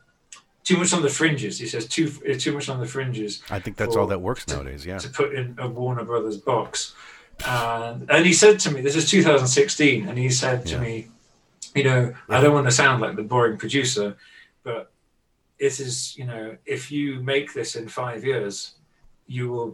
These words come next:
Speaker 1: bring this into the mainstream."
Speaker 2: Mm-hmm.
Speaker 1: And I thought to myself, "Yeah, that's not what I wanna hear." But the funny thing is, is that it's gonna be two thousand and twenty-one next year,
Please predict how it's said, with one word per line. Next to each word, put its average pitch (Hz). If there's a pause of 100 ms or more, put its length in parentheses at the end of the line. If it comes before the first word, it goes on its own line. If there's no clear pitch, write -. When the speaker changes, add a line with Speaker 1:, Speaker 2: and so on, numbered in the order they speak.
(120)
Speaker 1:
bring 143
this 113
into 135
the 113
mainstream." 101 (120)
Speaker 2:
Mm-hmm. 87
Speaker 1:
And 123
I 127
thought 127
to -
myself, -
"Yeah, 107 (100)
that's 113
not 101
what 104
I -
wanna 117
hear." 110
But 139 (320)
the 139
funny 180
thing 147
is, 131 (760)
is 127
that 139
it's -
gonna 139
be 127
two 147
thousand 135
and 127
twenty-one 127
next 127
year, 107